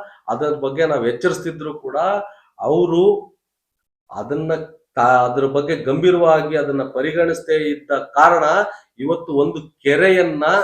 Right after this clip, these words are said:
ಒಂದು ಆ ಕೆರೆಯಲ್ಲಿರುವಂತ ಇಡೀ ನೀರನ್ನ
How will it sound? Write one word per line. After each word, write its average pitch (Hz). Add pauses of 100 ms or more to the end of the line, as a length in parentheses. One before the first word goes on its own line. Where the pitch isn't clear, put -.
(540)
ಒಂದು 143
ಆ 131
ಕೆರೆಯಲ್ಲಿರುವಂತ 160
ಇಡೀ 139
ನೀರನ್ನ 175